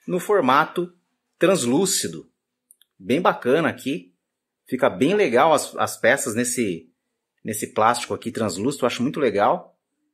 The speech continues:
Mesmo canhão aí, veja, mesma mochila, mesmo canhão de ombro, articulado aqui, né? No, no, na mochila. Bem legal, vamos deixar ele de lado aqui.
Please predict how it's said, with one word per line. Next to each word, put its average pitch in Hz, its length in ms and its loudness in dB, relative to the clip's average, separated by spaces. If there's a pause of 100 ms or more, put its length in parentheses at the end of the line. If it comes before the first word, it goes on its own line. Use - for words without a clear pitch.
(360)
Mesmo 165 300 0
canhão 151 480 2
aí, 147 160 2
veja, 135 240 0
mesma 151 240 -2
mochila, 180 720 -2 (560)
mesmo 165 380 0
canhão 135 380 2
de 113 120 -4
ombro, 170 540 0 (240)
articulado 107 680 0
aqui, 160 340 -4
né? 156 220 -6 (460)
No, 92 460 -2
no, 90 520 -8 (960)
na 98 140 -2
mochila. 156 580 -4 (1080)
Bem 117 140 -4
legal, 147 280 2
vamos 156 120 0
deixar 120 240 2
ele 110 80 -4
de 107 80 -4
lado 104 260 2
aqui. 165 400 -6